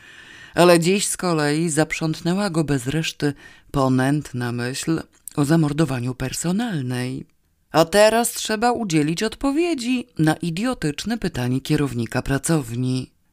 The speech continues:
„Czym ja się mogłem zatruć?”,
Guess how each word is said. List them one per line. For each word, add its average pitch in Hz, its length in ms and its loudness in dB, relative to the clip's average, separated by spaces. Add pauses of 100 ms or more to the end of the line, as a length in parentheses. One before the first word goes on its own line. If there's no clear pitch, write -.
(340)
„Czym 370 320 2
ja 359 120 2
się 339 180 0
mogłem 349 440 2
zatruć?”, 180 800 0